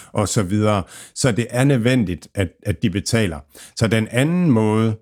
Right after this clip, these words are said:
øhm, som man også kunne gøre det, det var at gøre det, ligesom Target gør, øh, i U S A, at så er du bare medlem. Du kan simpelthen ikke få lov at komme ind i butikken, uden at du er medlem, og så betaler du de der, øh, hundrede dollar om året, eller hvad det er, det koster, og så får du adgang til alle de her tilbud.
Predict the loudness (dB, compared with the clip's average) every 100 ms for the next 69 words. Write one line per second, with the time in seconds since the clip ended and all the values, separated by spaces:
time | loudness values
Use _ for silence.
0 | _ _ 0 2 2 0 -2 -6 -2 0
1 | 2 2 0 -2 0 0 2 0 0 0
2 | 0 0 0 2 2 2 0 0 -2 -2
3 | -2 -2 -4 -2 -2 -2 -2 -2 0 0
4 | 0 0 0 0 -2 -8 -8 -4 -2 0
5 | 0 2 2 2 2 -2 -6 -4 -2 2
6 | 2 2 0 0 0 0 -2 0 0 0
7 | -4 -2 -2 0 -4 -2 0 0 -2 -2
8 | 0 0 0 -2 -4 -6 -4 -4 -2 0
9 | 0 -2 -4 -2 0 0 -2 -8 -20 -14
10 | -4 0 0 0 -2 -2 0 0 0 0
11 | 0 0 -2 -2 -2 -2 -2 -2 -2 -2
12 | -4 -4 -4 -4 -6 -4 -4 -4 -2 0
13 | 0 -2 -4 -4 -2 -2 0 -2 -2 -10
14 | -4 -2 -2